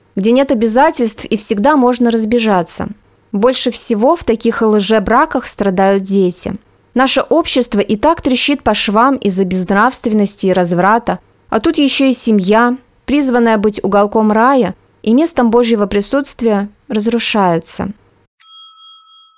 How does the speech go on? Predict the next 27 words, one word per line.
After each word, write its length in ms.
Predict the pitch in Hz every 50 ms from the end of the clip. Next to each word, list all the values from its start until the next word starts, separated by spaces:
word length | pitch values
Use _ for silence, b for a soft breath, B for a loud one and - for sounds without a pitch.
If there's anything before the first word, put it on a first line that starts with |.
| _ _ _ _ _ _ _ -
К 80 | -
прелюбодеянию 720 | - 240 254 254 247 240 240 240 262 277 330 370 370 311 226
также 300 | 214 285 294 254 240 226
можно 280 | 220 240 247 233 240
отнести 480 | 220 214 226 214 208 - - - 226 208 - -
эротику 540 | 196 208 247 311 311 - 277 254 - 208
и 160 | 226 - - -
порнографию 720 | - 196 190 185 180 175 208 214 240 247 - 247 226 214
в 80 | 208
интернете. 680 | 214 208 214 208 196 196 180 175 170 165 - - - - - _ _ _ _ _ _ _ _ _ -
Это 220 | 214 208 233 226
зло 240 | 220 208 240 311 320
стремительно 580 | - - 214 214 226 277 269 - 262 247 240
набирает 500 | 220 208 190 175 190 190 196 202 202 202 214
обороты. 560 | 196 190 196 196 196 185 175 170 - 170 - 233 - _ _ _ _ -
Сейчас 480 | - - 233 226 208 - 330 349 370
всё 300 | - - - - - 214
большим 420 | 190 190 247 320 330 - - 240 208
спросом 580 | - - - 240 277 320 359 - - 220 185
пользуется 600 | 180 - 233 254 277 269 254 254 247 240 - 233 214
детская 460 | 180 190 220 240 - - - 240 240
порнография. 880 | 240 262 240 233 233 226 208 214 208 190 175 170 - - - 180 170 - - _ _ _ _ _ -
Этот 260 | - 226 226 262 226
бизнес 380 | 214 240 311 339 320 294 269 247
становится 540 | - - 214 214 254 294 285 - - 240 -
очень 460 | - - 214 247 - - - 285 285
прибыльным. 720 | - - 233 226 214 175 165 175 165 170 175 175 - 196